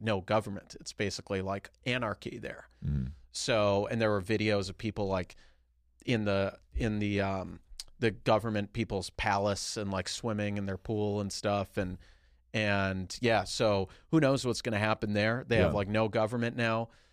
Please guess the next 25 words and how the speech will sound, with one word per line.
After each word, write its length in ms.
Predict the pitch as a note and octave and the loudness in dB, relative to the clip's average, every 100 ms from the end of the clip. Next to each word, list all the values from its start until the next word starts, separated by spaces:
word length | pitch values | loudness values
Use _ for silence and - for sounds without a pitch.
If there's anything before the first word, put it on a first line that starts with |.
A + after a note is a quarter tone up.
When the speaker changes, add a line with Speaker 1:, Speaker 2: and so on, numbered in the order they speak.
| _ | _
Speaker 1:
So 280 | - B2 - | 2 4 4
Speaker 2:
Yeah. 80 | |
Speaker 1:
if 120 | B2 B2+ | 0 2
you 160 | B2+ | 6
are 320 | A#2 A#2 A#2 A2+ | 8 8 6 4
a 280 | A2 G#2 | 2 2
bad 400 | F#2+ A2 A2 G#2 | 2 2 2 2
bitch 300 | A2+ G#2+ - | 0 -2 -4
who 80 | - | -8
came 260 | - A2 G#2+ | -6 -6 -6
from 160 | G#2+ G2 | -6 -8
Sri 200 | - G#2+ | -4 -2
Lanka 580 | G2+ G#2 G2+ G#2 F#2+ F2+ _ _ _ | 0 0 0 0 -2 -4 _ _ _
and 200 | A2 G#2 | -2 -2
you 100 | G#2 | -2
need 340 | G#2 G#2 G#2 | -2 0 0
a 180 | G#2+ G2 | 0 -2
place 420 | - - G#2+ G2 - | -2 0 2 2 -4
to 80 | - | -4
crash, 580 | - G#2+ G2 F2+ - - | 2 4 2 0 -8 -2
Speaker 2:
And 180 | A#2 A2+ | 2 2
Speaker 1:
hit 280 | A2+ C#3+ D3+ - | 6 4 4 2
us 280 | - A#2 G#2+ | 4 4 6
Speaker 2:
yeah. 120 | G2 | 6
Speaker 1:
up 280 | A#2 G#2+ - | 6 4 -2